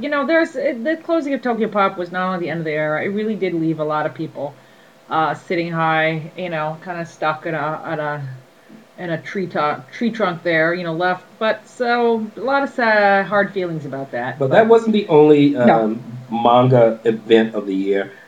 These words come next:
Speaker 2: Um, uh, we also had, uh, Kodansha, uh, really setting up shop i-, in the U S.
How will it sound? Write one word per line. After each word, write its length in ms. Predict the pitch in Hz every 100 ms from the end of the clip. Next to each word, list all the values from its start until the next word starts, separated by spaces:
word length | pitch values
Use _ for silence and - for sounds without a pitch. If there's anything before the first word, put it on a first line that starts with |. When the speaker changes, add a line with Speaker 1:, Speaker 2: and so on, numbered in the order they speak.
| -
Speaker 2:
Um, 680 | 117 113 110 110 110 110 117
uh, 160 | 113
we 200 | 110 120
also 540 | 127 139 165 185 175 165
had, 580 | - 165 165 160 156 156
uh, 180 | 160 156
Kodansha, 680 | 170 139 147 190 - 262 285 -
uh, 280 | - 147 139
really 260 | 135 156 185
setting 320 | 185 202 196
up 100 | 170
shop 380 | - 160 175 - -
i-, 40 | 151
in 340 | 147 147 151
the 80 | 147 147
U 120 | 143
S. 280 | 139 170